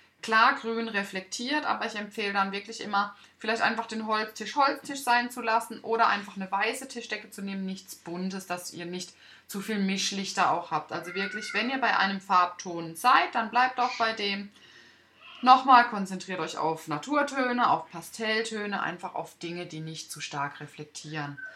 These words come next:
Sollte es an eurer Hochzeit regnen, empfehle ich euch einen Regenschirm, einfach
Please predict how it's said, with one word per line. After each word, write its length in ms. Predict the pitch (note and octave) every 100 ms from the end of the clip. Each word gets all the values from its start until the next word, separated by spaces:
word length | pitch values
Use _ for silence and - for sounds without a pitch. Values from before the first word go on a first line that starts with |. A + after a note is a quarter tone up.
| - - -
Sollte 300 | - G#3+ B3+
es 140 | B3+
an 120 | A#3+ F#3+
eurer 280 | G#3+ G#3+
Hochzeit 480 | A3 G#3+ - G3+ G3
regnen, 500 | G#3 A3+ A#3+ A#3+ A#3
empfehle 340 | G3 G3+ G#3 G3
ich 140 | G3
euch 160 | F3 -
einen 160 | D#3
Regenschirm, 880 | D3+ F#3 A3+ A#3+ A#3 - G3+ G3+ G3
einfach 500 | - E3+ F3+ F3+ E3+